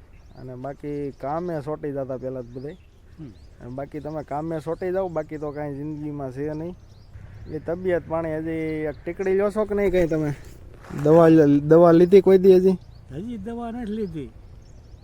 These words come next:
Speaker 2: કે પહેલાંનું ઘી હજી હાલે છે.
Speaker 1: પહેલાંનું ઘી હાલે છે અને
Speaker 2: દૂધ ને ઘી હજી હાલે ભાઈ.
Speaker 1: એ કાંઈક જો વીડિયો પછી પાછો ક્યારેક લેહું. એમાં એવું હોય કે આ વાતું અમુક નીકળે તો ઈ નીકળે.
Speaker 2: હા.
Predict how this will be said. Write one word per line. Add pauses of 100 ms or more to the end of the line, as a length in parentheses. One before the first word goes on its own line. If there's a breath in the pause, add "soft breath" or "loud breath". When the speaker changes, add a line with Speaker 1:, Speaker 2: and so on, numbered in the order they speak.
(640)
Speaker 2:
કે
પહેલાંનું
ઘી
હજી
હાલે
છે. (240)
Speaker 1:
પહેલાંનું
ઘી
હાલે
છે
અને
Speaker 2:
દૂધ
ને
ઘી
હજી
હાલે
ભાઈ.
Speaker 1:
એ
કાંઈક
જો
વીડિયો
પછી
પાછો (300)
ક્યારેક
લેહું. (380)
એમાં
એવું
હોય
કે
આ
વાતું
અમુક
નીકળે
તો
ઈ
નીકળે.
Speaker 2:
હા.